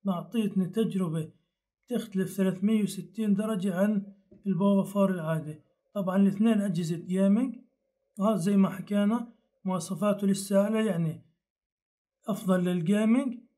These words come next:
بالإضافة لميزة الشاشة اللي فعلًا خلته كثير خرافي.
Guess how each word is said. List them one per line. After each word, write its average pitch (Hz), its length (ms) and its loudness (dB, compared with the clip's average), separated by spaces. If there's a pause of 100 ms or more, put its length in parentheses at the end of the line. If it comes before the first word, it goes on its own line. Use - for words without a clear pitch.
(140)
بالإضافة 214 640 0
لميزة 208 380 2
الشاشة 208 680 -4 (580)
اللي 196 160 4
فعلًا 196 360 2
خلته 196 400 0
كثير 190 280 -2
خرافي. 151 520 -10